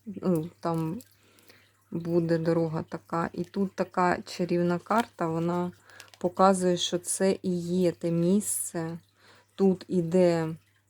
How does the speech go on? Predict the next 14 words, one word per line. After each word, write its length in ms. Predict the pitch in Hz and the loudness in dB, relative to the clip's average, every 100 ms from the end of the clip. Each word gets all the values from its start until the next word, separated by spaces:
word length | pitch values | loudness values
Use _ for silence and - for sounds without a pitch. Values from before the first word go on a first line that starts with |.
| - | -4
бачите, 420 | 185 190 - 170 | -4 -4 -6 -8
це 360 | - 170 170 - | -4 0 0 0
зображена 720 | 160 175 160 180 190 180 170 | 2 2 6 4 4 2 -2
схематична 800 | 165 - 170 165 185 185 - 170 | -4 -6 -4 -4 -4 -6 -4 -6
чорна 500 | - - 170 170 165 | -4 0 0 2 -2
дира. 480 | 160 160 160 160 165 - - - _ 170 | -2 -2 -2 -4 -8 -14 -20 -20 _ -10
Так 140 | - | -8
отут 440 | 165 - 220 240 - | -6 0 0 0 -6
показано, 680 | 175 - 175 165 165 165 | -8 4 4 4 -2 -4
що 280 | 165 - 165 | -4 -4 -4
життя 440 | 160 175 - 190 170 | -2 -4 0 0 2
людей 460 | 170 170 170 165 - | 0 2 2 2 -2
іде, 440 | 165 165 180 208 220 _ _ _ _ | -4 0 0 -2 -6 _ _ _ _
вони, 560 | 165 170 165 165 160 | -4 0 0 0 -2